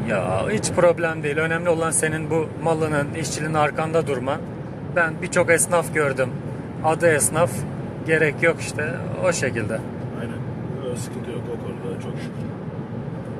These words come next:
Speaker 2: Evet arkadaşlar. Bir yol testimizin Opel Insigna bir altı yüz yetmişlik Landranzo montajı yol testimizin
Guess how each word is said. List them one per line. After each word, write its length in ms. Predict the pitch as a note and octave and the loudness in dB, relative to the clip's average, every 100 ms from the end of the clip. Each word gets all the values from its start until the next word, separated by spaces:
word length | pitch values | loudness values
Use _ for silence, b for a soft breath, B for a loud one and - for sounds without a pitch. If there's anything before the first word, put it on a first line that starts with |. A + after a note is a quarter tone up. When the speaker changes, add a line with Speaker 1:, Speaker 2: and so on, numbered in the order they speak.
| - - - - - - - - - - - - - - - - - - - - A2 | -8 -8 -8 -8 -8 -8 -10 -8 -8 -8 -10 -10 -10 -10 -10 -10 -10 -8 -8 -8 -6
Speaker 2:
Evet 140 | A2+ | -4
arkadaşlar. 540 | C3 B2 B2 A#2+ D#3+ - - - - - - | -4 -4 -4 -4 -4 -6 -6 -8 -10 -8 -8
Bir 80 | C#3+ | -2
yol 180 | D3 D3+ | 0 0
testimizin 600 | D3+ - C#3+ C3+ - D3+ - - - - - - - - - - | 0 -2 -4 -4 -4 -4 -6 -8 -8 -8 -8 -8 -6 -6 -4 -4
Opel 240 | - F#3 F#3+ | -2 -2 -2
Insigna 500 | - - - B2 C#3+ | -2 -4 -4 -6 -2
bir 80 | |
altı 240 | C#3 B2+ - | -2 -2 -4
yüz 160 | B2 | -4
yetmişlik 480 | C3 - - - - | -4 -4 -6 -6 -6
Landranzo 560 | B2+ B2 C3 C3+ B2 A#3+ | -4 -4 -2 -2 -2 -2
montajı 440 | B3+ - B2+ - | -2 -4 -4 -4
yol 140 | C#3+ C3+ | -4 -4
testimizin 540 | C3 - B2 - D3+ | -4 -6 -6 -6 -6